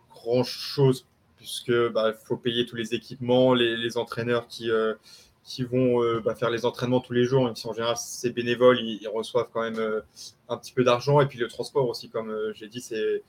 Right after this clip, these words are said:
c'est loin pour, bah, forcément pour toutes les autres, euh, favelas, donc, euh, il faut y aller, euh, avec un, un bus qui est loué aussi, donc ça, ça, ça coûte de l'argent. Mais, euh, sinon, pour répondre à la question, il y a quelques joueurs qui ont, qui ont pu signer un contrat professionnel.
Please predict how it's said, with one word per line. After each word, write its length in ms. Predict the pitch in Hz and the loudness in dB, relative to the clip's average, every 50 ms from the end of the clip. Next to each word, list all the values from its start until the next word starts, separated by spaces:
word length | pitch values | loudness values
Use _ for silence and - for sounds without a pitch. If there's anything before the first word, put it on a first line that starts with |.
| _ _ _ _ _ _ _ | _ _ _ _ _ _ _
c'est 380 | - - - - - 127 120 | -18 -16 -14 -2 0 0 2
loin 500 | 117 113 117 120 127 147 156 180 196 190 - _ _ _ _ | 2 0 0 2 4 4 4 2 0 -6 -12 _ _ _ _
pour, 220 | - 127 117 117 110 | -4 0 0 0 0
bah, 240 | 107 110 110 104 - - | 0 -2 -2 -4 -6 -10
forcément 320 | - 113 - - 117 123 123 | -12 -12 -8 -4 -4 -4 -4
pour 140 | - 117 | -6 -10
toutes 160 | - - - - | -18 -12 -8 -8
les 160 | 120 110 117 | -6 -4 -6
autres, 180 | 117 - 127 | -4 -2 2
euh, 160 | 113 113 110 107 | 4 4 2 2
favelas, 500 | - 117 110 113 113 117 127 143 139 139 - - - - _ _ - | 2 0 0 2 2 4 4 4 2 0 -6 -16 -20 -20 _ _ -10
donc, 300 | 117 123 123 117 - - | -6 -4 -4 -4 -2 0
euh, 120 | 120 117 117 | 0 0 0
il 60 | 113 | -2
faut 160 | - - 120 | -6 -8 -6
y 140 | 113 113 113 | -2 0 0
aller, 220 | 113 117 123 123 120 | 2 4 4 4 6
euh, 160 | 117 113 110 | 4 4 2
avec 180 | 110 110 - | 0 -2 -2
un, 220 | 113 110 110 110 110 | -2 -2 -2 -2 -2
un 100 | 113 117 120 | -4 -4 -4
bus 260 | 117 127 135 135 - | -4 -4 -4 -6 -6
qui 180 | - - 120 117 | -4 -4 -4 -2
est 40 | 113 | -2
loué 260 | 113 117 127 139 135 | 0 2 4 4 4
aussi, 300 | 131 127 - - 147 143 | 4 2 0 -2 -2 -2
donc 180 | 135 120 - - - - _ _ _ _ _ | -2 -2 -4 -8 -14 -16 _ _ _ _ _
ça, 140 | - 131 117 | -4 -4 -2
ça, 260 | - 113 110 110 107 | 0 -2 -2 -2 -2
ça 140 | - 113 110 | -4 -8 -10
coûte 220 | - _ 131 131 | -10 _ -12 -6
de 80 | - 123 | -4 -2
l'argent. 380 | 117 117 110 110 131 143 143 - _ _ _ _ _ _ _ _ _ _ _ - - _ _ _ 139 | -2 -2 0 -2 -2 -2 -2 -6 _ _ _ _ _ _ _ _ _ _ _ -20 -20 _ _ _ 0
Mais, 240 | 135 135 143 143 | 2 4 6 6
euh, 180 | 143 135 117 113 | 6 4 4 2
sinon, 320 | 110 - - 123 135 139 | 0 -2 -4 -2 -2 -2
pour 120 | 139 120 117 | -4 -6 -10
répondre 180 | 113 - 117 | -8 -6 -4
à 60 | 113 110 | -4 -4
la 20 | |
question, 400 | - 117 104 - - 139 139 135 | -6 -8 -12 -8 -4 -2 0 0
il 60 | 123 | 2
y 40 | 117 | 0
a 60 | 110 | 0
quelques 300 | - - 110 - - 120 | -2 -4 -8 -6 -4 -4
joueurs 340 | 110 120 127 139 139 135 135 | -2 2 4 6 6 4 4
qui 240 | - - 123 120 120 | -2 -6 -4 -2 -2
ont, 120 | 117 113 | -2 -4
qui 120 | - - 120 | -6 -8 -10
ont 80 | 110 | -10
pu 100 | - - | -8 -8
signer 220 | - - 139 135 127 | -8 -4 0 0 0
un 40 | |
contrat 320 | 123 - 127 - - 127 - | 0 -2 -6 -4 -2 -4 -4
professionnel. 560 | - 131 - - 127 - 135 135 143 147 | -4 -8 -10 -8 -8 -6 -4 -4 -4 -4